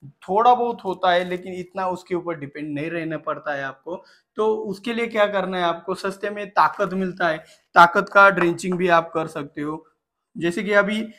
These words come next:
आप समझ लो कि भाई आपका, अ, अर्ली ब्लाइट का इन्फेक्शन ज़्यादा फैल गया है, तो आपने ये ऊपर से स्प्रेइंग तो टेबुकोनाजोल प्लस कोई ना कोई ऑयल तो ले ही लोगे,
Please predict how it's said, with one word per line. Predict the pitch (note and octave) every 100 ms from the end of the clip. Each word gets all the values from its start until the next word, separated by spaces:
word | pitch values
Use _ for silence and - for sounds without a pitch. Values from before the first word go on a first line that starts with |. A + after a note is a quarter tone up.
| _ -
आप | F3 F#3 -
समझ | G3+ F#3+
लो | G3 F#3+
कि | G3
भाई | G3 G#3
आपका, | F#3 F#3 G3+
अ, | G3+ - - F3+ F3 E3+
अर्ली | F3 F#3
ब्लाइट | F#3 F3+ F#3
का | F#3 F#3
इन्फेक्शन | E3+ E3 E3 F3
ज़्यादा | E3 C#3+ D3+
फैल | D#3 C#3+
गया | C#3
है, | C3 C3 - _ _ -
तो | F3+
आपने | F3 G3+ G3+
ये | G#3
ऊपर | G#3 G3+ G#3
से | G3 G#3+
स्प्रेइंग | - F#3 F#3+ F#3
तो | G3
टेबुकोनाजोल | G3 F#3+ F3 F#3 F3 F3+ F3+
प्लस | F3+ F#3 F3
कोई | - E3+
ना | E3+
कोई | E3+ E3+
ऑयल | D#3 E3
तो | E3 E3+
ले | E3+ D#3+
ही | F3+ E3
लोगे, | C#3+ C3+ C#3